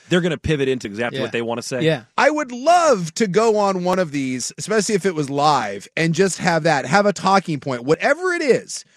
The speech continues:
Speaker 3: we could collectively come up with something on the show. And no matter what they ask me, I will turn it into a, a rant on whatever that topic is and see how long
Speaker 2: Yeah.
Speaker 3: before they just are like, "We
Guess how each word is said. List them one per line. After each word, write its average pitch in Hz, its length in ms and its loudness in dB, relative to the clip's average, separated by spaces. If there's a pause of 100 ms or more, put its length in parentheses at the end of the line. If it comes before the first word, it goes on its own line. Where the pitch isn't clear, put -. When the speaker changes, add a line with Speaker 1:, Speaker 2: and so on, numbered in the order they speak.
(160)
Speaker 3:
we 214 140 0
could 240 200 -4
collectively 226 680 2
come 180 240 -2
up 175 180 0
with 160 120 0
something 143 300 -4
on 135 160 -2
the 120 60 -4
show. 107 400 -2 (360)
And 185 100 2
no 190 80 2
matter 185 240 4
what 151 460 4
they 202 260 6
ask 190 340 2
me, 92 220 -12 (340)
I 180 180 6
will 170 200 4
turn 214 320 0
it 185 180 2
into 175 460 0
a, 147 340 2 (600)
a 147 120 2
rant 156 520 0
on 151 260 2
whatever 151 400 2
that 151 240 2
topic 160 380 2
is 165 260 2
and 160 220 -2
see 214 240 -4
how 190 200 4
long 165 280 6
Speaker 2:
Yeah. 160 60 0
Speaker 3:
before 160 380 4
they 143 200 2
just 143 260 -2
are 135 60 0
like, 113 180 -2
"We 120 240 -4